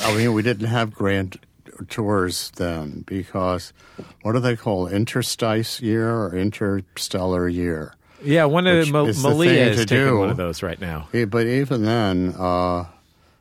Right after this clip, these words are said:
Speaker 1: I don't know. I graduated from high school. There's no place for me to go but to college, so went to college.
Speaker 2: What was it like to be in college? And you went to a great college. You went to Penn. Um, as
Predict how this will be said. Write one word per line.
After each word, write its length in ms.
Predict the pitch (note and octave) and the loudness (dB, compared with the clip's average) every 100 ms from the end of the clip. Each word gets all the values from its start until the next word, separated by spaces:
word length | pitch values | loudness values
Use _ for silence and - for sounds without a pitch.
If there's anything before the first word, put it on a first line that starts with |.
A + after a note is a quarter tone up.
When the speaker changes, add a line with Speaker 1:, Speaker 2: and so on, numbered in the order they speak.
| - | -8
Speaker 1:
I 160 | G2+ C#3+ | -2 0
don't 140 | D#3 | 2
know. 220 | F2+ E2+ | 0 0
I 120 | A2+ | -2
graduated 540 | G#2+ F#2 G2 A2+ G2+ A2 | -2 -2 -2 -2 -4 -4
from 160 | G#2 | -6
high 160 | G2 A2+ | -4 -4
school. 260 | B2+ - F#2+ | -6 -8 -4
There's 260 | F#2 - | -4 -6
no 100 | F2+ | -12
place 260 | F2 F#2+ - | -8 -10 -6
for 100 | F2+ | -4
me 100 | F#2 | -4
to 80 | F2+ | -4
go 180 | F2 F2+ | -6 -6
but 180 | E2+ - | -8 -16
to 80 | - | -20
college, 580 | - F2 E2 C#2+ - | -10 -8 -8 -12 -16
so 260 | - E2 E2+ - _ _ _ - - _ - | -18 -16 -18 -20 _ _ _ -20 -20 _ -16
went 100 | F2 | -14
to 60 | - | -16
college. 460 | - - - - - _ _ _ _ - - | -18 -18 -18 -20 -20 _ _ _ _ -20 -6
Speaker 2:
What 200 | D3 G#3+ | -2 0
was 120 | A#3+ | 2
it 120 | A#3 | 2
like 160 | F3+ E3 | 2 0
to 100 | D3 | -2
be 640 | A#2 C3+ C3+ C3+ C3 B2+ - | -4 -2 0 2 2 0 -4
in 260 | - C3 C3+ | -2 0 -2
college? 500 | - G2+ F2 F2 E2+ | -4 -6 -6 -10 -8
And 160 | A#2 A#2 | -4 -2
you 160 | C#3 | 0
went 220 | C3+ A#2 G#2 | 0 0 -2
to 140 | A2 | -4
a 40 | G2+ | 0
great 240 | A2 B2 | -2 -2
college. 320 | - D#2+ D#2 | -6 -10 -10
You 60 | G#2 | -10
went 120 | F#2+ | -10
to 40 | - | -10
Penn. 380 | - F#2+ D2+ D2+ _ _ _ _ _ - | -8 -8 -10 -16 _ _ _ _ _ -6
Um, 640 | A2+ G#2+ G#2 G#2 G2+ G2 _ _ _ _ _ _ _ _ | -2 0 0 -4 -6 -10 _ _ _ _ _ _ _ _
as 400 | C3 A#2+ B2 - | 0 2 2 -2